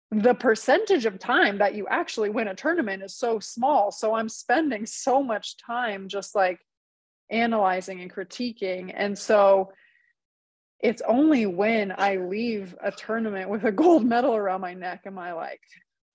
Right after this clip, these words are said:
"Okay, give them brain a break. You did a good job." Um, and so that is kind of where that concept came from, is, like, my brain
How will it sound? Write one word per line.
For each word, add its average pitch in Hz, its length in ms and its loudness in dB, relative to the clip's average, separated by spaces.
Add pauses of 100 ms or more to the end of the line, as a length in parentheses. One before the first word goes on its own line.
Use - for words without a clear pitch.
(480)
"Okay, 190 580 -10 (800)
give 208 200 -2
them 190 180 -6
brain 190 280 -6
a - 60 -8
break. - 480 -2
You 196 120 -2
did 185 200 -2
a - 80 -2
good - 240 -6
job." - 420 -2 (520)
Um, 196 720 0 (560)
and 220 240 0
so 214 340 2
that 208 320 2
is 208 160 -6
kind 196 260 -10
of 185 100 -12
where 185 160 -4
that 185 200 -6
concept - 520 -12
came 214 280 -8
from, 180 380 -2
is, 175 180 -12
like, 180 340 0 (1500)
my 190 340 0
brain 190 840 0